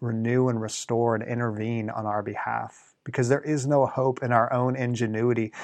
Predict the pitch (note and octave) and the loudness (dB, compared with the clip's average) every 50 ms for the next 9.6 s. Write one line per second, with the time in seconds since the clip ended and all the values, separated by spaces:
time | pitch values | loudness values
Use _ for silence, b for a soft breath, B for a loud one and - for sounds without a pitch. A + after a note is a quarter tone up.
0 | B B B D3 D#3+ - D#3+ D3 C3 A#2+ A2+ C3 C#3 D3+ F3+ F3+ F3 D3+ - - | B B B 4 4 6 8 6 6 6 8 10 12 12 12 12 10 8 6 6
1 | D3+ D#3 D#3 D3+ B2+ D3+ D#3 D3 C3 C3 B2 A2 B2+ C3 C#3+ C#3 C3 C3+ D3+ D3 | 6 6 6 6 6 6 6 6 6 6 6 8 10 10 10 8 6 6 6 6
2 | C3+ C#3+ D3 F#3+ G3 F3 B2 - B2+ B2 C3 D3+ D3+ B2 - - D3 F#3 F3+ B2 | 6 6 6 8 6 6 6 8 8 10 10 10 8 6 0 0 0 0 0 -4
3 | - - C3 B2+ D#3+ D3 A#2 C3+ C#3 C#3+ C3 A#2+ - - - C3+ D3 D#3 D3+ D3 | -4 -2 -2 0 0 2 6 6 6 6 6 2 -6 0 4 4 6 6 4 2
4 | C3+ A#2+ B2+ - - - - - - - - - _ b b b b b b b | 2 2 0 -2 -2 -6 -8 -8 -10 -12 -14 -16 _ b b b b b b b
5 | b b b b b b b b b _ _ _ - B2+ A#2 C3+ C#3+ C#3+ B2+ A#2+ | b b b b b b b b b _ _ _ -6 0 8 10 10 10 10 8
6 | B2 C3+ D#3 D3+ F3 E3 A#2+ C3 B2+ A2+ - - B2+ A#2+ A#2 G#2+ G2 A2 C3 C#3 | 8 8 8 8 6 4 4 4 4 2 2 -2 -2 -2 0 0 0 0 0 0
7 | - - C#3+ D3+ D3+ C#3+ C3 B2 C#3 E3 D#3+ C#3 A#2+ - _ _ _ _ _ _ | 0 -2 0 0 2 2 2 0 0 -2 -2 -8 -12 -16 _ _ _ _ _ _
8 | - B2+ C#3+ D3+ D#3 D#3 - - D#3+ E3+ - - D#3+ D3+ C3+ A#2 A2+ A2 A#2 C3 | 2 4 4 4 4 2 2 4 4 4 4 4 2 2 2 2 0 0 0 0
9 | D3 D#3 E3+ D#3+ C#3+ - - A2+ - G2+ - | 2 2 2 0 0 -2 -4 -10 -10 -12 -14